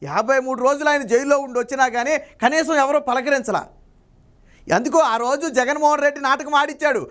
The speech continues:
ఇక్కడ చంద్రబాబు గారికి హైదరాబాద్లో సానుభూతి పెరిగితే అసలు అరెస్ట్ విషయం దెబ్బతిని ఆయన మీద సానుభూతి పెరుగుతుందేమో, ఇది తెలుగు రాష్ట్రాల్లో గట్టిగా వ్యాపిస్తుందేమోనని చెప్పి తెలంగాణలో అడ్డుకోమని చెప్తే ఐటీ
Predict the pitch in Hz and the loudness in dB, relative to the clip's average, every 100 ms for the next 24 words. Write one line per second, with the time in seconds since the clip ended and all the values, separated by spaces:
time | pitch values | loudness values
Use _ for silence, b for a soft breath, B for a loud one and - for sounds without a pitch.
0 | B 202 254 240 202 269 285 285 277 285 | B 2 2 2 2 2 2 0 -2 -2
1 | 285 254 262 285 277 277 285 254 240 262 | 0 -2 0 0 0 0 0 0 -4 -2
2 | 277 269 247 226 175 180 262 294 B B | -4 2 0 0 -2 2 2 2 B B
3 | 180 214 294 285 285 294 294 277 285 262 | -2 2 2 2 -2 -6 -10 -6 0 0
4 | 240 285 285 262 262 277 277 262 240 254 | 0 -4 0 0 0 -2 -2 0 0 0
5 | 262 226 247 247 254 247 254 302 285 B | -4 0 0 0 -2 0 2 2 0 B
6 | - 262 294 247 269 294 285 277 285 277 | -4 -2 0 0 0 0 0 -2 0 0
7 | 226 160 156 175 220 262 262 254 262 254 | -2 -12 -6 -4 0 2 2 0 -2 -16
8 | 254 254 247 240 220 226 320 277 B - | -6 -2 0 0 -2 0 0 -2 B 0
9 | 233 277 285 277 277 254 233 247 262 262 | 2 2 0 2 4 2 2 -4 -2 -2
10 | 240 240 285 240 240 247 B 165 226 | 0 2 2 2 0 -2 B 2 2